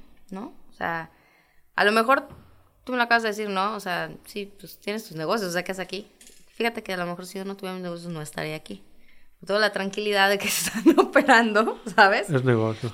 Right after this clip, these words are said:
Speaker 2: está dejando lana.
Speaker 1: ¿Me
Speaker 2: ¿Para qué chaves por
Speaker 1: explico?
Speaker 2: acá?
Speaker 1: Y, este, y puedo hacer algo que me gusta y que me apasiona. Entonces, si realmente te interesa y quieres hacer algo por tu estado, por tu ciudad, alza la voz. O sea,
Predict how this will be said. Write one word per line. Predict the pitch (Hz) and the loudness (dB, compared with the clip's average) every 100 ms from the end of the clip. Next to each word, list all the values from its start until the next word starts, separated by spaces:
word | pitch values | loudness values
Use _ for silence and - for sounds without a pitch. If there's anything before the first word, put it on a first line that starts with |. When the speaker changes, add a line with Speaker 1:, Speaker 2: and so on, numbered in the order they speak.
| - | -6
Speaker 2:
está | - | 0
dejando | 127 139 123 | 0 2 0
lana. | 117 101 95 - | 0 0 -4 -8
Speaker 1:
¿Me | 180 | -4
Speaker 2:
¿Para | 185 | 0
qué | 135 | 0
chaves | - 123 127 | 2 2 4
por | 220 | 2
Speaker 1:
explico? | |
Speaker 2:
acá? | - 117 104 - - - - - | 2 -2 -8 -10 -14 -14 -14 -10
Speaker 1:
Y, | 190 208 202 | -6 2 2
este, | 190 196 196 | 2 0 -6
y | 220 | -4
puedo | - 240 | 0 0
hacer | 240 254 | 0 -2
algo | 247 247 | -4 -4
que | 214 | -4
me | 202 196 | -4 -4
gusta | 208 254 - 160 - | -4 -6 -4 -4 -4
y | 170 | -8
que | 160 | -8
me | 156 | -10
apasiona. | 143 147 - - - 190 - - | -10 -12 -12 -14 -16 -20 -20 -20
Entonces, | - 185 180 196 196 185 - - | -14 -10 -2 0 0 0 -6 -14
si | - 170 | -16 -4
realmente | 208 220 254 269 | -2 0 -2 -4
te | 262 | -6
interesa | 202 185 180 185 180 180 | -6 -4 -2 -2 -2 -6
y | |
quieres | 175 190 196 | -4 -6 -6
hacer | 170 175 | -8 -4
algo | 175 170 165 170 208 226 - - - | -4 -4 -4 -6 -8 -16 -20 -20 -14
por | - 170 | -6 -6
tu | 170 - 208 | -6 -6 -4
estado, | 202 202 185 180 | -4 -4 -4 -4
por | 170 165 | -10 -14
tu | - | -14
ciudad, | 180 185 175 220 - | -8 -4 -4 -6 -12
alza | 254 180 | -8 -4
la | |
voz. | 240 - - - - _ _ _ | 0 -2 -4 -10 -18 _ _ _
O | 202 | -4
sea, | 208 202 190 185 | 2 4 4 0